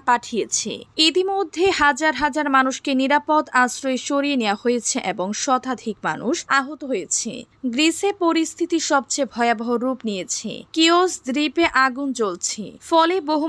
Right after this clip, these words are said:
মানুষকে সেখান থেকে সরিয়ে নিতে হয়েছে। রাজধানী অ্যাথেন্স ও আশপাশের এলাকায় সর্বোচ্চ সতর্কতা জারি করা হয়েছে। স্পেন সবচেয়ে ক্ষতিগ্রস্ত দেশ হিসেবে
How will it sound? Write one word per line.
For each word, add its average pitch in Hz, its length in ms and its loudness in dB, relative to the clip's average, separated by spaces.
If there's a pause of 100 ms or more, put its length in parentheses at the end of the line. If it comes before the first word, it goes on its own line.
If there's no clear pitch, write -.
মানুষকে 277 380 0 (120)
সেখান 269 380 -4
থেকে 320 160 -8 (140)
সরিয়ে 285 360 0
নিতে 180 260 -4
হয়েছে। 202 420 -2 (440)
রাজধানী 311 480 0 (100)
অ্যাথেন্স 277 480 0 (180)
ও - 20 4 (280)
আশপাশের 240 540 -2 (180)
এলাকায় 277 320 0 (100)
সর্বোচ্চ 285 580 0 (180)
সতর্কতা 240 600 -4 (360)
জারি 277 340 2
করা 302 220 -4
হয়েছে। 208 420 -2 (480)
স্পেন 381 280 -2 (140)
সবচেয়ে 330 480 2
ক্ষতিগ্রস্ত 254 680 0 (200)
দেশ 233 140 2 (100)
হিসেবে 196 340 -2